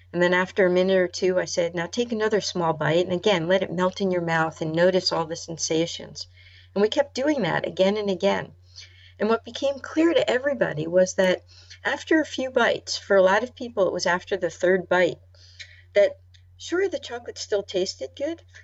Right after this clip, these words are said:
but it didn't taste as fantastic. And what they were noticing was,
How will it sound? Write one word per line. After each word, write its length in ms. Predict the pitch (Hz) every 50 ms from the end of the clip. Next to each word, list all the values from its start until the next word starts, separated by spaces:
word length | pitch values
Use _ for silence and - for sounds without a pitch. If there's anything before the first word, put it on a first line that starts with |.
| - _ -
but 120 | - 214
it 120 | 233 214 -
didn't 320 | 254 302 381 339 285 -
taste 340 | - 247 233 233 226 - - -
as 320 | 165 180 196 202 208 202 -
fantastic. 960 | - - 202 185 180 175 - - 175 180 180 - - - - - - - - _ _ _ _ - - - - - - _ - -
And 280 | 196 214 214 190 - - _
what 220 | - 208 269 302 -
they 100 | 480 453
were 140 | 440 370
noticing 680 | 269 233 226 240 277 294 285 - - 185 170 170 180 190
was, 380 | 196 190 196 196 190 - -